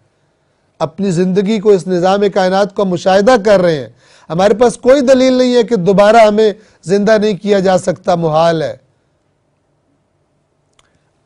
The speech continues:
اللہ تو ان کے دلوں کے حال جانتا ہے کہ یہ کس ہٹ دھرمی کی وجہ سے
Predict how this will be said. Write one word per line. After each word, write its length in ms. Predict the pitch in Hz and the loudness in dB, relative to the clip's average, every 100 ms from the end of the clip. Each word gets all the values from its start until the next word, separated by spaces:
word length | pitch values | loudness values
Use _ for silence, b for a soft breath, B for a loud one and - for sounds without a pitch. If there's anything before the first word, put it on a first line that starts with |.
| _ - | _ -12
اللہ 240 | 135 160 170 | -6 -4 -4
تو 80 | 165 | -4
ان 100 | 160 | -8
کے 120 | 160 | -8
دلوں 320 | 127 143 180 | -8 -6 -6
کے 140 | 190 170 | -6 -6
حال 260 | 143 147 | -6 -6
جانتا 420 | 131 127 120 113 117 | -8 -10 -12 -14 -14
ہے 80 | - _ _ _ _ | -16 _ _ _ _
کہ 100 | - | -16
یہ 340 | 123 151 185 214 - _ _ - | -10 -6 -4 -6 -10 _ _ -8
کس 280 | 220 - - | -8 -8 -14
ہٹ 260 | 135 151 117 | -10 -10 -10
دھرمی 440 | 127 160 180 202 | -8 -6 -6 -8
کی 160 | 175 147 | -8 -6
وجہ 300 | 143 143 139 | -6 -6 -8
سے 240 | - | -10